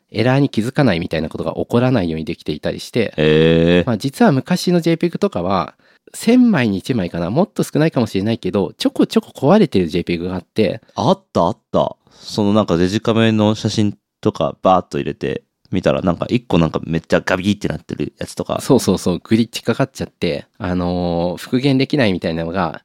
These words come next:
Speaker 1: たまにあったんですよ。
Speaker 2: あれってファイルシステム起因なんですか？
Speaker 1: まあ、物理的に故障してたかもしれないんですけど、ファイルシステムがゼットエフエスだったら起こらなかった可能性がありますね。
Speaker 2: へー。
Speaker 1: まあ、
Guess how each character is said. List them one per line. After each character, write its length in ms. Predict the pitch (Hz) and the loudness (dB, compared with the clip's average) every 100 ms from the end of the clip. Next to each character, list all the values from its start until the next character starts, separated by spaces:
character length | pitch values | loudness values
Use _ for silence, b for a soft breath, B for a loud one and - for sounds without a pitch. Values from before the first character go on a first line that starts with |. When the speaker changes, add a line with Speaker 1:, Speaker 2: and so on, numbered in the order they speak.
| - | -4
Speaker 1:
た 120 | 156 | 2
ま 220 | 202 214 | 6 6
に 140 | 190 | 6
あ 60 | 175 | 2
っ 80 | - - | 0 -4
た 100 | 92 | -6
ん 60 | |
で 80 | 82 | -6
す 100 | - | -10
よ。 160 | 71 - _ - | -14 -14 _ -8
Speaker 2:
あ 60 | 147 | -4
れ 60 | |
っ 40 | 175 | -2
て 220 | 95 80 | 2 0
フ 140 | - | 2
ァ 80 | 110 | 2
イ 20 | |
ル 60 | 127 | 2
シ 140 | 131 | 0
ス 60 | - | 0
テ 100 | 131 | 0
ム 100 | 120 | 0
起 140 | - | 4
因 120 | 101 | 2
な 80 | 64 | 2
ん 60 | - | -8
で 40 | |
す 80 | - | -16
か？ 220 | - _ - | -20 _ -6
Speaker 1:
ま 120 | 151 | -2
あ、 20 | |
物 240 | 127 127 185 | -2 -4 -4
理 80 | 196 | -2
的 200 | 196 196 | -2 0
に 300 | 214 143 - | 0 0 -6
故 100 | - | -8
障 180 | 139 143 | -4 -4
し 60 | - | -2
て 100 | 156 | -4
た 120 | 131 | -4
か 100 | 185 | -2
も 80 | 123 | -2
し 100 | 127 | -2
れ 40 | |
な 100 | 117 | -2
い 40 | 120 | -2
ん 40 | |
で 80 | 101 | -4
す 80 | - | -6
け 120 | 123 | -4
ど、 300 | 147 113 - b b b b | 0 0 -2 b b b b
フ 40 | |
ァ 140 | - 185 | 0 2
イ 40 | |
ル 80 | 202 | 2
シ 140 | - | 0
ス 120 | 226 - | -4 0
テ 140 | 160 | 0
ム 100 | 139 | 2
が 200 | 156 127 | 2 2
ゼ 140 | - | 0
ッ 40 | 120 | -4
ト 60 | - | 0
エ 80 | 139 | 0
フ 120 | - | 2
エ 60 | 160 | -2
ス 120 | - | -2
だ 80 | 117 | -4
っ 40 | |
た 140 | - | 0
ら 80 | 165 | 0
起 80 | 104 | 2
こ 80 | 120 | 2
ら 80 | 127 | 0
な 80 | |
か 120 | 107 - | -2 -8
っ 20 | |
た 120 | - | -10
可 120 | - | -8
能 100 | 85 | -8
性 180 | 80 80 | -6 -8
が 80 | 80 | -8
あ 60 | |
り 80 | - | -10
ま 80 | - | -10
す 100 | - | -14
ね。 60 | - | -6
Speaker 2:
へ 920 | 73 71 73 76 82 85 87 90 90 95 | 0 4 6 6 6 6 6 6 4 2
ー。 60 | 101 | 0
Speaker 1:
ま 220 | 104 | -4
あ、 60 | 78 | -4